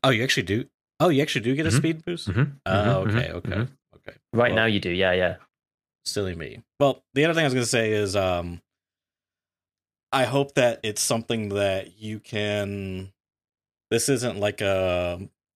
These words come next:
Speaker 1: like, it's an option. I can choose to quick swap versus not choosing to quick swap, if, if you know what I mean. Does that make sense?
Speaker 2: No.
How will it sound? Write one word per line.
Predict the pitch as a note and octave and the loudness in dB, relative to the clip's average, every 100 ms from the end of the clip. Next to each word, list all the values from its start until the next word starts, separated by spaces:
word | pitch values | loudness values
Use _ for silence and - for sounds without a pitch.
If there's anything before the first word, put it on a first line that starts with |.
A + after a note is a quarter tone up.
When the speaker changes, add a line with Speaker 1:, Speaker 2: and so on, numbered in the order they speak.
| _ _ _ _ _ _ _ _ _ | _ _ _ _ _ _ _ _ _
Speaker 1:
like, | D3 C#3+ | -4 -2
it's | D3 | 0
an | B2 | 0
option. | G#2+ G#2+ - E2+ | 0 0 -4 -8
I | E2+ | -8
can | G2 A2 | -6 -6
choose | - A2+ G#2+ G#2+ | -4 -4 -4 -6
to | - | -4
quick | C3+ C3+ | -4 -4
swap | - C#3 - _ | -2 -2 -4 _
versus | G#2+ G2+ G#2 F#2 | -6 -4 -4 -8
not | F#2 G#2+ - _ _ _ _ | -4 -6 -6 _ _ _ _
choosing | F3+ E3+ F3 F3 F3 - | -4 -4 -6 -8 -12 -14
to | F3 - | -12 -6
quick | F3+ | -6
swap, | - F3+ - - | -4 -4 -6 -12
if, | - | -10
if | - - | -8 -2
you | |
know | C#3+ | 0
what | D3 | 2
I | C3+ | 2
mean. | B2 D3+ F3+ _ _ _ _ _ _ _ _ _ _ _ - _ _ _ _ _ - | 0 -4 -6 _ _ _ _ _ _ _ _ _ _ _ -20 _ _ _ _ _ -8
Does | A2 | -4
that | A#2+ | -2
make | A#2 | -2
sense? | - B2 C3+ - - _ _ - | -2 -4 -4 -10 -14 _ _ -2
Speaker 2:
No. | A2 G#2 F2 F2 F#2 | 2 4 4 2 -4